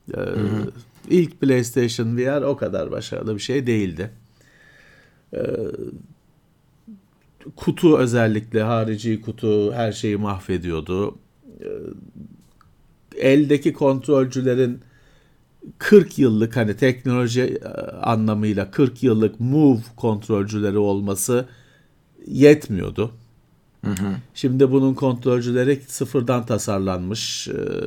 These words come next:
Speaker 1: V R için tasarlanmış falan filan. Umut veriyor. Deneyecek fazla oyun yok. Bilmiyorum nasıl
Speaker 2: Oyun yok.
Speaker 1: şey olacak
Speaker 2: Horizon'da
Speaker 1: şimdi.
Speaker 2: deneyeceksin.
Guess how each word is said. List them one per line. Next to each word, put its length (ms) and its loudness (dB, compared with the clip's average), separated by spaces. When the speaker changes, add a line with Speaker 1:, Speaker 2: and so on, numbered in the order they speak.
Speaker 1:
V 260 0
R 20 -2
için 240 -6
tasarlanmış 840 -8
falan 340 -6
filan. 360 -6
Umut 380 4
veriyor. 340 8
Deneyecek 520 2
fazla 320 -2
oyun 200 2
yok. 220 -4
Bilmiyorum 380 -4
nasıl 480 -6
Speaker 2:
Oyun 220 0
yok. 140 0
Speaker 1:
şey 140 -4
olacak 160 4
Speaker 2:
Horizon'da 240 0
Speaker 1:
şimdi. 140 0
Speaker 2:
deneyeceksin. 440 -4